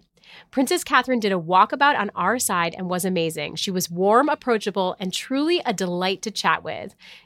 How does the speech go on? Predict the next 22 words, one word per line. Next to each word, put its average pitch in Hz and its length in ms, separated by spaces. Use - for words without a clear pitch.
Amy 175 160
writes, 165 300
"I'm 202 140
sure 220 280
you 294 180
remember 247 320
the 214 80
topic 190 380
of 175 100
flower 196 440
crown 226 300
or 190 180
tiara, 165 560
and 196 100
I 196 180
even 233 400
asked 185 300
her 190 120
what 170 180
she - 120
would 180 160
wear. 160 360